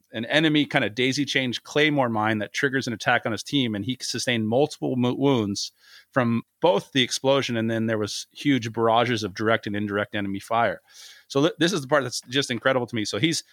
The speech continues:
bleeding profusely, and he's moving on two broken legs. So he shakes off the shock of all this, continues fighting and directing his men in a counterattack.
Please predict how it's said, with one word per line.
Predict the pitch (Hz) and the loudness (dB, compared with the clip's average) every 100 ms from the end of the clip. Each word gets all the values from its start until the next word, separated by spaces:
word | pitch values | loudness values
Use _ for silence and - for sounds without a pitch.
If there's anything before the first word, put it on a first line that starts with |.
| _ _ | _ _
bleeding | 120 151 180 175 | 0 2 2 0
profusely, | 156 135 165 147 120 98 95 _ _ _ - | -6 -4 -2 -2 -4 -6 -8 _ _ _ -4
and | 127 | -2
he's | 127 | 0
moving | 135 156 160 143 | 2 2 4 4
on | 127 120 117 _ _ _ | 2 2 -4 _ _ _
two | - 190 | -4 0
broken | 170 170 170 143 | 4 4 4 4
legs. | 135 110 82 - - - _ _ _ _ _ - | 4 2 0 -6 -6 -10 _ _ _ _ _ -10
So | - | -4
he | 117 | -2
shakes | - 175 175 190 | 2 2 2 2
off | 175 - | 0 0
the | 151 | -4
shock | - 160 143 | 0 0 0
of | 143 | 2
all | 143 | 2
this, | 127 123 - | 4 2 0
continues | - 117 165 180 160 | -4 0 0 0 -2
fighting | - 139 139 127 | 2 2 4 0
and | 117 | -2
directing | 104 113 127 143 | -2 0 0 0
his | 127 120 | 0 0
men | 120 117 | 2 2
in | 110 | 0
a | |
counterattack. | - 127 123 92 113 92 92 | 0 0 0 -2 -2 -2 -4